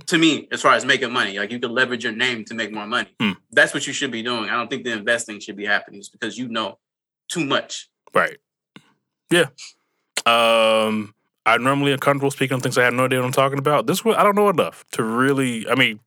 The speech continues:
Speaker 2: you, I don't disagree with you, but I don't know, like, I don't really know, like, how outside their salary and, like, investments and different things, how they make their bread.
Speaker 1: I gotta be real careful. Like, I don't wanna take too many rights away from rich, because if I become rich, guess what I'ma want?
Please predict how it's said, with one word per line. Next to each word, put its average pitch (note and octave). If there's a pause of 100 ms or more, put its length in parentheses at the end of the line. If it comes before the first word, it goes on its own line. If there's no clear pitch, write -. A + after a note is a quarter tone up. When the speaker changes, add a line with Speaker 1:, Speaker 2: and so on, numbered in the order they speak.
Speaker 2:
you, C3+ (200)
I G#2+
don't B2
disagree A2
with A2
you, F2+
but E2+
I -
don't G#2+
know, G#2
like, F#2 (2250)
I B2
don't B2
really A#2+
know, A2+
like, G2+
how A2
outside G#2
their F#2+
salary G2
and, F2+
like, F2+ (120)
investments G2+
and G2
different F#2+
things, -
how G2+
they F#2+
make E2+
their F2
bread. E2+ (1080)
Speaker 1:
I A#3+
gotta G3
be D3
real D3+
careful. C#3+
Like, A2
I A#2+
don't D3
wanna C3
take C3
too C#3+
many B2+
rights A2+
away A2+
from G#2+
rich, A2+
because G2
if G2
I A#2
become B2+
rich, -
guess A#2
what A2+
I'ma A2
want? -